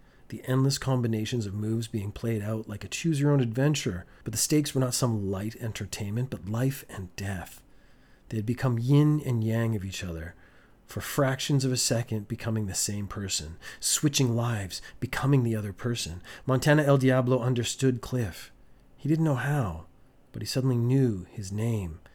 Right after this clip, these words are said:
and everything about him. How he tragically ended up in this cult.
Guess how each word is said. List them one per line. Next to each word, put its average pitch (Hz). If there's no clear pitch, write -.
and 120
everything 139
about 82
him. 85
How -
he -
tragically 120
ended 120
up 117
in 113
this 110
cult. -